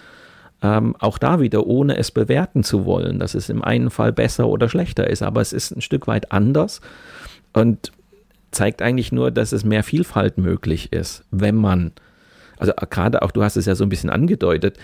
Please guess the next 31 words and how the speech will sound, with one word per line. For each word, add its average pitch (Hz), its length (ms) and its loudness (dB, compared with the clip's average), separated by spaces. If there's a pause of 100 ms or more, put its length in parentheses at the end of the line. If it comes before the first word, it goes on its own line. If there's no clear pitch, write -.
(400)
d-, - 220 0
d-, - 160 0
dass 110 160 2
die 113 100 4
Frauen 120 480 0
nicht 123 220 -2
dem 120 240 0
unterliegen, 127 580 0
zu 117 100 -2
sagen, 117 200 0
ich 113 100 0
versuche 131 320 0
jetzt - 160 -4
die 120 80 0
Männer 135 300 0
zu 107 100 -4
kopieren, 120 460 -2
nur 120 160 0
um 110 100 0
erfolgreich 113 640 -2
zu 92 140 -2
sein, - 440 -4
sondern 107 380 -2
es, - 280 -4
ähm, 101 340 -2
sie 110 140 2
haben - 100 4
oft - 240 -4
einen 113 140 2
eigenen 107 500 2
Weg, 120 340 0